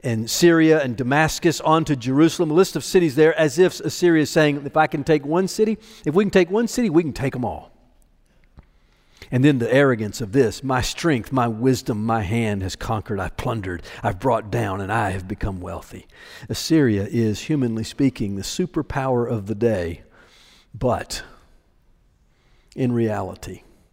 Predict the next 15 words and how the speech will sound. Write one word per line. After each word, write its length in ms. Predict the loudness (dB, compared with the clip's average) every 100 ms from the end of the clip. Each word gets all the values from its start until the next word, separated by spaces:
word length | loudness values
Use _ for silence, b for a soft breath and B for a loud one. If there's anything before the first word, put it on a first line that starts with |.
| _ _ b b b b
Assyria 680 | -10 -2 2 2 2 -2 -6
is 220 | -6 -4 -4
a 60 |
mere 380 | -2 0 0 -2
tool 600 | -4 -8 -6 -6 -8 -18 -20 _ _ _ _ _ b b b b b
in 140 | -6
the 120 | -6
hand 340 | -6 -6 -4 -6
of 160 | -8
God 340 | -8 -8 -8 -10
and 180 | -12 -8
doesn't 420 | -8 -6 -8 -10
even 400 | -10 -10 -10 -12
know 240 | -14 -16 -20
it. 200 | -20